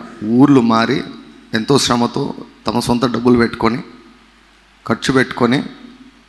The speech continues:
మందిరానికి, దేవుని సన్నిధికి వచ్చారు. ఎందుకు వచ్చారంటే, దేవుడు వారి జీవితంలో చేసినటువంటి కార్యాల గురించి చెప్పేదానికి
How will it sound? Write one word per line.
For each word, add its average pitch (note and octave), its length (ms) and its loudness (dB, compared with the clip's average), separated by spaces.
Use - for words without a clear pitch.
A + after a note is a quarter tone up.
మందిరానికి, A#2+ 640 2
దేవుని B2 480 -2
సన్నిధికి A#2 400 -2
వచ్చారు. G#2+ 340 -2
ఎందుకు C3 200 2
వచ్చారంటే, A2 760 -2
దేవుడు D3 340 4
వారి B2+ 180 4
జీవితంలో C#3 440 2
చేసినటువంటి A2+ 600 0
కార్యాల A#2+ 460 -2
గురించి G#2+ 300 -4
చెప్పేదానికి G#2 520 -2